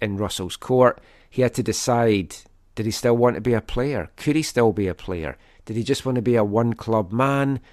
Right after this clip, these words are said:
Was a front office job for him at this stage of his career? He is still just thirty-one years old.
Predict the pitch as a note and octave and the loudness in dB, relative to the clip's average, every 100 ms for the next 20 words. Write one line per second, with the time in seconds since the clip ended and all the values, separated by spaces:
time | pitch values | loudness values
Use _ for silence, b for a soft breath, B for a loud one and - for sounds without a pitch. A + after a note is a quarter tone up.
0 | b b G#2+ B2 A#2+ A#2+ - B2+ - B2 | b b -4 0 0 0 0 0 0 -4
1 | - B2 - - B2 A#2+ A#2+ - - - | -4 -6 -6 0 2 4 4 0 -8 -20
2 | - - C3 G2+ C3 F3 G#2+ - _ - | -10 0 2 2 -2 -2 -10 -14 _ -8
3 | F#2 D#2+ - - A#2 G#2 F#2+ - - G2 | -4 -4 -6 -4 0 0 -2 -6 -6 -6
4 | - G2 - F#2 F#2 A#2 D#3+ - _ _ | -6 -8 -8 -6 -4 -4 -6 -14 _ _
5 | _ _ _ - B2 D#3+ - - C3+ A2+ | _ _ _ -2 2 2 0 0 2 2
6 | F2 F#2+ - F2 - - A2+ F#2 G2+ G#2 | 0 -4 -6 -6 -8 -2 -2 -2 -2 -2
7 | F#2+ F#2+ F2+ E2+ D2+ C#2+ A#2 B2 | 0 -2 -2 -2 -2 -4 -6 -12